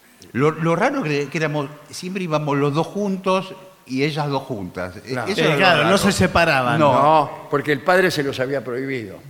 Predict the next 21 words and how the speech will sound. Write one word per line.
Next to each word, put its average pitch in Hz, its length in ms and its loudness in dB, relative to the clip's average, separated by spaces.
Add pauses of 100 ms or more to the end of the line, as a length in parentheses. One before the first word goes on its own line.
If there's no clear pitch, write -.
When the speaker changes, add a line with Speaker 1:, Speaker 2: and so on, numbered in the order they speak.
(380)
Speaker 3:
Ah, 185 200 4
¿también? 185 380 2
Speaker 2:
separarse. 127 800 -2 (520)
Y, 135 320 -6 (220)
bueno, 160 200 0
también 139 300 -6
les 160 140 -2
había 160 240 0
prohibido 151 440 0
yacer 131 460 -2
con 123 180 -6
individuos. 120 600 -8
Speaker 1:
Sí, 98 360 -2
claro. 104 440 0
Speaker 2:
Pero 135 260 2 (840)
si 139 180 -8
se 143 120 -6
trataba 170 440 2
de 135 340 0
cumplir 151 520 -4
solamente 160 960 -2